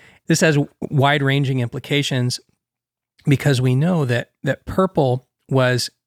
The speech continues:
a very important, very significant, and very wealthy item. And here we can see that already in the ninth century, perhaps during the days of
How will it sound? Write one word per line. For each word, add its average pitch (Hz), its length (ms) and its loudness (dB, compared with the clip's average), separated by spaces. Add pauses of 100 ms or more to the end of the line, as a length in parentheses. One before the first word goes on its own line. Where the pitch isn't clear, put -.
(220)
a 135 60 0
very 147 840 0
important, 135 600 -2
very 123 260 2
significant, 127 760 -2
and 117 160 0
very 113 240 0
wealthy 127 560 -2 (140)
item. 131 480 0 (540)
And 143 100 2
here 170 180 4
we 160 120 2
can 139 160 2
see 131 500 -2
that 117 340 -2 (200)
already 127 360 2
in 110 280 -2
the 110 260 0 (420)
ninth 151 380 2
century, 123 640 0 (180)
perhaps - 520 -2
during 117 260 0
the 110 80 0
days 110 460 -2
of 107 320 0